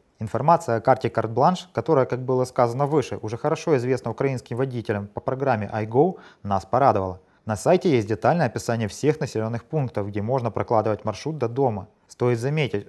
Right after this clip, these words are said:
разработчик гарантирует ежеквартальное обновление, что существенно для наших реалий. Приятное дополнение, особенно когда под Евро две тысячи двенадцать дороги постоянно видоизменяются.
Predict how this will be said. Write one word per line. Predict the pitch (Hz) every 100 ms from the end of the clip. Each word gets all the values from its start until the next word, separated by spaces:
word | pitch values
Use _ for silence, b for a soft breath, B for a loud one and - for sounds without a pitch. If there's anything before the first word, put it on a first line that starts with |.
| -
разработчик | 110 110 113 131 156 160
гарантирует | 131 110 120 107 98
ежеквартальное | 101 107 120 120 151 135 101
обновление, | 101 101 101 123 110 95 b b
что | - 110
существенно | - 117 170 151 117 110
для | 107 110
наших | 101 107
реалий. | 123 131 110 95 - _ -
Приятное | 139 202 139 120
дополнение, | 110 113 156 147 110 92 90 _
особенно | - 107 170 202 127 104
когда | 117 143
под | 160 165
Евро | 180 131 117
две | 143
тысячи | 139 123 113
двенадцать | 110 110 113 170 135 - 107
дороги | 107 117 156
постоянно | - 113 113 104 107
видоизменяются. | 104 110 113 139 147 101 - 95